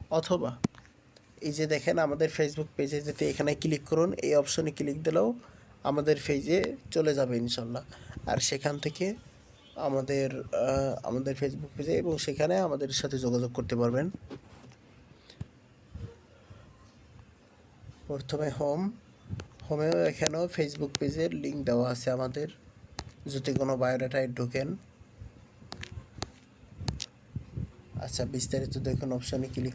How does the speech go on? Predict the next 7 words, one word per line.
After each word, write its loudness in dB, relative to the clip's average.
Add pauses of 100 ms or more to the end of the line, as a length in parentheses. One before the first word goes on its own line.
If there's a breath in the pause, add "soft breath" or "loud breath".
করুন, -4 (2750 loud breath)
সর্বনিচে 6
আমাদের 6
Facebook 0
লিংক 0
দেওয়া 4
আছে। -4